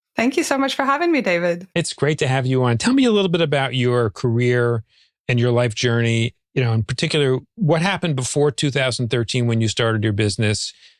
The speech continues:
Speaker 2: And then how did you get into this business that you're in?
Speaker 1: Okay. Uh, so my journey started, so I live in Australia, Melbourne, Australia, which is at the very south, uh, of the big country that Australia is.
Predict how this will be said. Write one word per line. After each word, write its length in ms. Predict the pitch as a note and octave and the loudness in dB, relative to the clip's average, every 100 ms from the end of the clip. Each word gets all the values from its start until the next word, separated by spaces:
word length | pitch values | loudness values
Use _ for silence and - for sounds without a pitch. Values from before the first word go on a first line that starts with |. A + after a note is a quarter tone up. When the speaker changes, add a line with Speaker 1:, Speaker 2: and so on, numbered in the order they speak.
| _ - | _ -8
Speaker 2:
And 160 | B2+ A#2+ | -2 0
then 200 | A#2+ A#2 | 0 0
how 180 | A2 C#3+ | 0 0
did 100 | B2+ | 0
you 60 | |
get 160 | B2 A#2+ | 0 0
into 240 | A2+ G2+ | 0 0
this 180 | A2 - | -2 -4
business 420 | - A#2 A2 G2+ | -2 -2 0 -2
that 140 | - - | -4 -4
you're 120 | G2+ | -2
in? 220 | G2 F#2+ _ _ _ _ - | -2 -6 _ _ _ _ -6
Speaker 1:
Okay. 600 | B3 B3+ B3 F#3 F3 - - - - - | -4 -2 0 0 -4 -6 -10 -6 -6 -2
Uh, 180 | A3 A3 | -2 -2
so 640 | - B3+ A#3+ A#3 A3+ - | 0 0 2 2 0 -2
my 440 | A#3 A#3+ C4+ D4 A#3 | 0 0 0 -2 -2
journey 340 | A3 G#3+ G#3+ | 0 0 -2
started, 460 | G#3 F#3 F#3 F3+ - | -2 -2 -2 -4 -4
so 160 | F#3+ | -2
I 120 | - B3 | -2 0
live 200 | B3+ G#3+ | 0 0
in 120 | G3 | -2
Australia, 580 | F#3 - F3+ F3 E3+ E3+ | -2 -2 0 2 0 0
Melbourne, 340 | F#3+ F#3 F#3 | 0 0 -2
Australia, 540 | F3 - F3+ - D#3+ | -4 -4 -2 0 0
which 180 | F#3 - | -2 -4
is 160 | F3 - | -8 -8
at 80 | - | -6
the 80 | |
very 240 | E3 F3 F3 | -2 0 -2
south, 400 | - F3 F3 - - - | -2 -2 -4 -8 -14 -6
uh, 240 | F3 E3 G#3+ | -4 -4 -2
of 320 | F3 E3 E3 - - - - - | -2 -2 -6 -12 -12 -12 -8 -4
the 80 | |
big 240 | D#3+ A#3 G3 | -2 0 0
country 320 | A3 G#3+ G3+ | -2 -2 -2
that 140 | F3 | -2
Australia 460 | F3 - F3 F3 F#3 | -4 -2 0 0 0
is. 360 | - E3+ - | 0 -4 -8